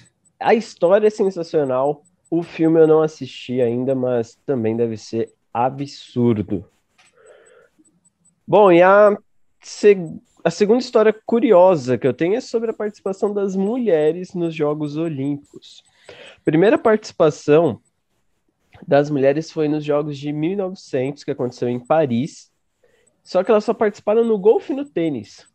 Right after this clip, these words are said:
porque eram os esportes que não tinham contato e eles tinham a fama de ser esportes mais belos, mais charmosos. Ou seja, tudo a ver com as mulheres, né? Aquela história babaca de sempre. Vinte e duas mulheres participaram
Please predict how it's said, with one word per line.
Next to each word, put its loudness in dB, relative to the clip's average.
porque -4
eram 2
os -4
esportes -2
que -4
não -2
tinham -4
contato -6
e -4
eles -4
tinham -2
a 0
fama -6
de -20
ser -4
esportes -8
mais -4
belos, 0
mais -2
charmosos. -2
Ou -4
seja, -2
tudo -4
a 2
ver -2
com -4
as -2
mulheres, -4
né? -6
Aquela -8
história -4
babaca -4
de -20
sempre. -8
Vinte 2
e -8
duas 6
mulheres 2
participaram 2